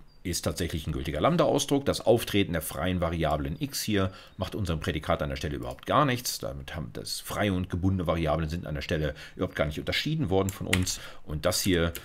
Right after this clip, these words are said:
das wäre ein Beispiel für einen Ausdruck, der kein Ausdruck im Lambda-Kalkül ist.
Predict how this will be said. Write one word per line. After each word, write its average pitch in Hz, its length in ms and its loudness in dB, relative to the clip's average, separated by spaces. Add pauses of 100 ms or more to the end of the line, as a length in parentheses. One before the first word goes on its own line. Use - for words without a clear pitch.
(140)
das - 180 0
wäre 80 100 4
ein 78 100 2
Beispiel 80 420 2
für - 320 -2
einen 71 420 -4 (120)
Ausdruck, 87 500 -2 (160)
der 151 320 4 (220)
kein 226 240 0
Ausdruck - 260 2
im 80 120 -2
Lambda-Kalkül 78 680 4
ist. - 240 -2